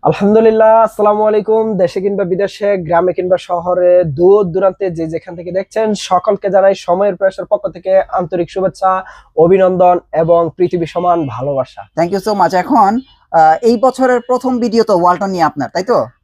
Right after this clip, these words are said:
Speaker 1: আহ, আসলে আমি দীর্ঘ সময় বিরতির পরে এসেছি ওয়ালটনের মধ্যে। তো আজকে আমি আসলে সর্বোচ্চ যেটা না দিলে নয়, আমি এটা দেওয়ার চেষ্টা করবো আজকে আপনাদের।
Speaker 2: ওয়ালটন ফ্রিজে, তাই তো?
Speaker 1: ওয়ালটন ফ্রিজে।
Speaker 2: সব মডেলগুলো আছে না?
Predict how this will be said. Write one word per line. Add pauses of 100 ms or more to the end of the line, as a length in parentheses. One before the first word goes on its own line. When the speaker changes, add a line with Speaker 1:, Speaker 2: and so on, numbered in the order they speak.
Speaker 1:
আহ,
আসলে
আমি
দীর্ঘ
সময়
বিরতির
পরে
এসেছি
ওয়ালটনের
মধ্যে। (120)
তো
আজকে
আমি
আসলে (360)
সর্বোচ্চ (260)
যেটা
না
দিলে
নয়,
আমি
এটা
দেওয়ার (100)
চেষ্টা
করবো
আজকে
আপনাদের। (140)
Speaker 2:
ওয়ালটন
ফ্রিজে,
তাই
তো?
Speaker 1:
ওয়ালটন
ফ্রিজে।
Speaker 2:
সব
মডেলগুলো
আছে
না?